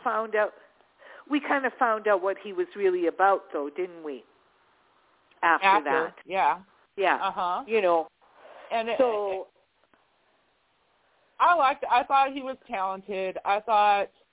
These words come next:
Speaker 2: um, he had a lot of talent, and
Speaker 1: Mm-hmm.
Speaker 2: um,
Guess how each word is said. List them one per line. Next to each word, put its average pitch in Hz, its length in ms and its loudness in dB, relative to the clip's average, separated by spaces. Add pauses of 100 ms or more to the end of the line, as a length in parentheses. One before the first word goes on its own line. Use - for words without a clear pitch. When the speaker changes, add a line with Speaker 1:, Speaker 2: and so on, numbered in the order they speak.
(500)
Speaker 2:
um, 190 460 -2
he 240 140 -8
had 190 160 0
a 196 60 -6
lot 185 200 0
of 202 100 -12
talent, 240 400 -8 (280)
and 170 460 -6 (200)
Speaker 1:
Mm-hmm. 254 960 -6
Speaker 2:
um, 175 480 2